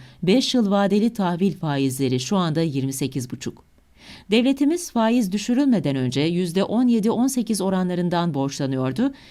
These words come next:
Şimdi yüzde yirmi dört, yirmi beş oranlarından borçlanabiliyor. Acaba kim faiz indirdik ve faiz yükü azaldı itirafında bulunabilir? Ya da şu faiz indirim hikayesiyle kurları patlattık ve her gün zam üstüne zam geliyor.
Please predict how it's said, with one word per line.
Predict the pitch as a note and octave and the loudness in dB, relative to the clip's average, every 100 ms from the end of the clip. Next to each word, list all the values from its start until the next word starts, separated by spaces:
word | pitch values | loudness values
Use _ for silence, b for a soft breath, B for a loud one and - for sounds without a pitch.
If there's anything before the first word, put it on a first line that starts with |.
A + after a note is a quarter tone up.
| B | B
Şimdi | - A3 G#3 | 0 2 2
yüzde | G3 F#3+ G#3+ | 2 2 2
yirmi | G3+ G3+ G3+ | 2 2 2
dört, | A#3 C4+ - | 0 -2 -2
yirmi | F#3 F#3 G3 | 0 2 2
beş | B3+ - | 0 0
oranlarından | F#3 F3+ F3 E3 D#3 D3+ D3 D3+ | -2 -2 -2 -2 -2 0 -2 -2
borçlanabiliyor. | C#3+ D3+ - C#3 C#3+ C#3+ G2+ A1+ - - - B B B | -2 -4 -4 -4 -2 -2 -4 -6 -14 -20 -20 B B B
Acaba | B3 C#4+ D4+ | 0 2 2
kim | D4 - D#4 E4+ | 0 2 0 0
faiz | - G#3+ G3+ G3+ | 0 2 2 2
indirdik | F#3 E3 D#3 D#3 D#3 D#3 | 0 2 0 0 -2 0
ve | C#3 - | -2 -2
faiz | - F3 F#3 G3 | -4 0 2 2
yükü | F3+ F3+ F#3 | 0 -2 0
azaldı | D#3+ D#3+ D#3 D3+ | 0 0 0 0
itirafında | C3+ C#3 C#3+ C3+ C3 C3+ B2+ | -2 -2 -2 -2 -2 -2 -2
bulunabilir? | C3+ C3+ B2+ B2 A3 - - - B B B - | -2 -2 -2 -2 -6 -8 -20 -20 B B B -2
Ya | G3 | 2
da | G#3+ | 2
şu | G#3 G#3+ | 0 -2
faiz | G3+ F#3 F#3+ G#3 | 0 0 2 2
indirim | G3 F3+ F#3 | 2 2 2
hikayesiyle | F#3 F#3 E3+ E3 E3 F#3 E3 D#3+ | 0 0 -2 0 0 0 0 -2
kurları | F3 E3 D#3+ D#3+ | -2 -2 -2 -2
patlattık | D#3+ D#3 D#3 D3+ C#4+ - B B | -6 -2 -4 -2 -4 -4 B B
ve | F#3 | -2
her | F3+ B3 D4 | 0 0 2
gün | A#3+ A#3 | 4 2
zam | F3 B3 C4+ | 2 2 2
üstüne | - - A3+ | 0 0 0
zam | G3 G#3+ G3 | 2 2 2
geliyor. | D3+ B2 F2+ | 2 0 -2